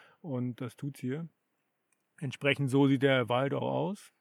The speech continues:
Ähm, ist ja so Mischwald, so Laub- und Nadelwald, die Bäume alle bemoost. Also unfassbar grün, unfassbar viel Wasser, wenn man hier so, äh, auf dem Highway langfährt. Ja, meistens rechts geht so ein bisschen hoch oder auch mal ein bisschen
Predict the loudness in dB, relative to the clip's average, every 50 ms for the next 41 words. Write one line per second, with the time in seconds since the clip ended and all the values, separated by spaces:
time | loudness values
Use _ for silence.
0 | _ _ -16 -12 -10 -8 -8 -8 -8 -8 -8 -8 -10 -10 -10 -10 -12 -12 -12 -12
1 | -12 -12 -14 -14 -14 -12 -12 -10 -10 -8 -8 -8 -8 -8 -10 -10 -10 -8 -8 -10
2 | -10 -12 -16 -20 -20 -20 -20 -20 _ _ _ _ -8 -6 -4 -4 -4 -6 -8 -10
3 | -8 -6 -6 -6 -6 -6 -8 -10 -12 -16 _ _ _ _ _ -14 -10 -8 -6 -6
4 | -4 -6 -8 -8 -8 -8 -8 -8 -6 -4 -2 -2 -2 -2 -2 -4 -4 -2 -2 -2
5 | -2 -2 -4 -6 -10 -20 -20 _ _ _ -6 -6 -4 -2 -2 -2 0 -2 -2 -2
6 | -4 -2 -4 -2 -2 -2 -2 -2 -2 0 0 0 -2 -4 -8 -16 -20 _ _ _
7 | -20 -20 -20 -20 -20 -20 -20 -20 _ _ _ _ -6 -2 -2 -2 0 0 -2 -2
8 | -2 -2 -4 -6 -4 -2 0 0 0 0 0 0 0 2 2 0 -2 -4 -8 -10
9 | _ _ _ _ _ -20 -20 _ _ -12 -8 -8 -4 0 0 0 0 0 -4 -4
10 | -2 -4 -4 -2 -2 -4 -2 -2 -2 -2 -2 -2 -2 0 -2 -2 -2 -2 -2 -2
11 | -2 -4 -4 -6 -8 -8 -8 -8 -8 -8 -10 -12 -10 -10 -8 -6 -4 -4 -4 -2
12 | -2 -2 -2 -2 -4 -6 -6 -6 -4 -4 -4 -6 -6 -8 -12 -12 -12 -10 -8 -8
13 | -6 -6 -4 -4 -4 -4 -6 -6 -8 -10 -8 -6 -4 -2 -4 -4 -6 -8 -6 -6
14 | -6 -4 -4 -6 -4 -4 -6 -6 -6 -8 -8 -8 -6 -6 -4 -4 -4 -4 -6 -8
15 | -10 -8 -8 -8 -6 -6 -6 -6 -6 -6 -6 -6 -6 -6 -4 -4 -6